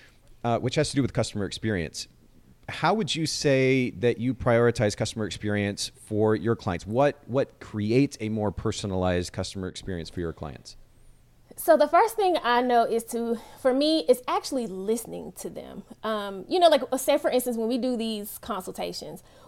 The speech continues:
Speaker 2: we have our laundry list of questions that we s-, we ask. And sometimes I feel like it can just kinda be repetitious for us.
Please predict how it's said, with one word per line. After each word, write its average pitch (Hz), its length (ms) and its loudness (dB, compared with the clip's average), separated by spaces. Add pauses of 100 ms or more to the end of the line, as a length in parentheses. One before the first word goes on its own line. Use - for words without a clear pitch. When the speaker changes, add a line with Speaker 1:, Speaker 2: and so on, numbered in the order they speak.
Speaker 2:
we 349 160 10
have 349 200 8
our 311 140 8
laundry 240 380 2
list 226 240 0
of 285 100 -4
questions 214 420 -4
that 185 220 -4
we 196 100 -6
s-, - 220 -12
we 208 200 -6
ask. 175 440 -4
And 220 100 -2
sometimes 311 440 -2
I 254 80 4
feel 277 160 2
like 240 260 4
it 220 180 -2
can 240 180 -2
just 233 280 -2
kinda 226 220 -2
be 208 120 -8
repetitious 214 680 -4
for - 160 0
us. 330 280 2